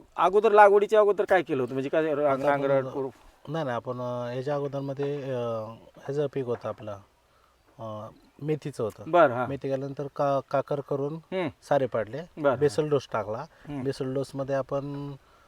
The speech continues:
Speaker 2: अ, पोटॅशचं घेतलं होतं,
Speaker 1: हम्म.
Speaker 2: एमओपी.
Speaker 1: हम्म.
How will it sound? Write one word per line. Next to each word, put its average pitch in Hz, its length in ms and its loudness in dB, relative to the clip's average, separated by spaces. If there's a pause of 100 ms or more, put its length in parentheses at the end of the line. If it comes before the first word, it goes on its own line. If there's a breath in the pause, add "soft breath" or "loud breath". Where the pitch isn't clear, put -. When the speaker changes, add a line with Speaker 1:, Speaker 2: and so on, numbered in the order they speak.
(200 soft breath)
Speaker 2:
अ, 127 380 -8 (140)
पोटॅशचं 147 540 -2
घेतलं 127 260 -2
होतं, 113 180 -4
Speaker 1:
हम्म. 156 320 -8
Speaker 2:
एमओपी. 123 340 -8
Speaker 1:
हम्म. - 360 -14